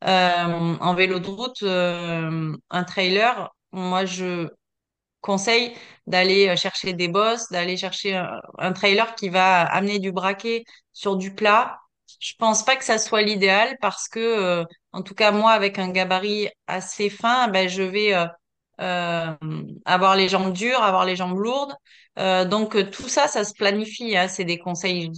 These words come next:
qu'on donne, là, généraux. Euh, mais je sais que ça peut me servir de faire quelques séances, voilà, où j'amène du braquet pour travailler aussi, euh, un petit peu, euh,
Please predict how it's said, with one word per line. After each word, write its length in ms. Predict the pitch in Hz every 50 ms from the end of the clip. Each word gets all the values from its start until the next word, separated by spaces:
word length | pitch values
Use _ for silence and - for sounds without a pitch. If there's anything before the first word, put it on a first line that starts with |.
| 170 - _ _ _ _ _ _
qu'on 180 | - 175 170 170
donne, 240 | 170 196 202 190 175
là, 160 | 160 156 160
généraux. 600 | 151 156 185 180 185 185 185 185 214 247 285 285 - - - - - - _ _ _
Euh, 580 | - 180 175 175 170 165 160 160 156 156 156 156
mais 200 | 160 170 175 180
je 140 | 170 175 180
sais 280 | 170 - - 254 262 262 -
que 220 | 214 196 190 196 - - _ _
ça 240 | _ - - 190 180
peut 180 | 185 - 285
me 80 | 302 311
servir 480 | - 294 262 262 - - 247 247 233 202
de 120 | 196 190
faire 340 | 196 - 190 185 185 - _
quelques 440 | - - 233 226 226 233 - 226 214
séances, 540 | 214 - - 208 196 214 262 285 - - - -
voilà, 340 | 185 180 170 180 220 - - - _ _ _ _
où 80 | 196 190
j'amène 340 | 190 180 175 196 202 214
du 120 | 214 208 202
braquet 440 | 196 190 196 202 196 220 240 240 226
pour 220 | 233 - 190 -
travailler 360 | _ - 180 175 185 185 190
aussi, 400 | 185 185 - - - 220 220 208
euh, 60 | 180 165 - - - _ _ _ _
un 180 | - 175 185 185
petit 180 | 185 - 185
peu, 340 | 170 - 208 208 214 214 190
euh, 160 | 175 165 160